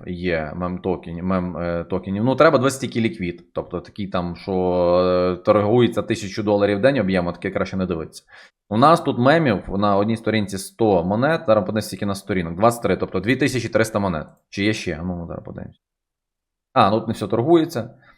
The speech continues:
Ну, я думаю, що, ага, це все не торгується, значить, може, це все обиде лістинг був цих монет, або ще щось. Ага, ну, теж навіть менше у нас, скільки у нас тут,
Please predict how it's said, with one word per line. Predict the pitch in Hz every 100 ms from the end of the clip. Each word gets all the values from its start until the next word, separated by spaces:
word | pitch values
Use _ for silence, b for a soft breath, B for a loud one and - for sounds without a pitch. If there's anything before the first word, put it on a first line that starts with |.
| -
Ну, | 156 185 175 147
я | 123 170
думаю, | 160 156 147 147 139 131
що, | - 135
ага, | 127 110 90
це | -
все | 95 113
не | 101
торгується, | 92 95 95 147 165 160 156 147
значить, | 127 127 127 123 101
може, | 104 101 98
це | 95
все | -
обиде | 98 92 92 104
лістинг | 156 180 139 123
був | 120
цих | 120 180
монет, | 107 107 101 95 B B B B
або | 95 113
ще | 117 82
щось. | - 85 -
Ага, | 87 101 107 85 90 76
ну, | 87 92
теж | 95 78
навіть | 80 82 82 85
менше | 82 82 95 151
у | 135
нас, | 135 139
скільки | - 95 -
у |
нас | 85 85
тут, | -